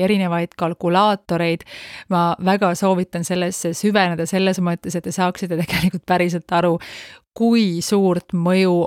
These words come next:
omab, äh, aeg. Et ükskõik, kui palju sa hakkad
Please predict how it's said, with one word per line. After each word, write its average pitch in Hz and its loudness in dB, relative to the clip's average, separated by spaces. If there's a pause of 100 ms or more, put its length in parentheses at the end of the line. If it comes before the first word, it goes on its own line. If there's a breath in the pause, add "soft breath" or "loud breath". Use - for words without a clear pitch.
omab, 170 0
äh, 165 -2 (120)
aeg. 175 2 (500 loud breath)
Et - -6 (180)
ükskõik, 240 -2
kui 185 -2
palju 202 2
sa 180 -4
hakkad 170 -8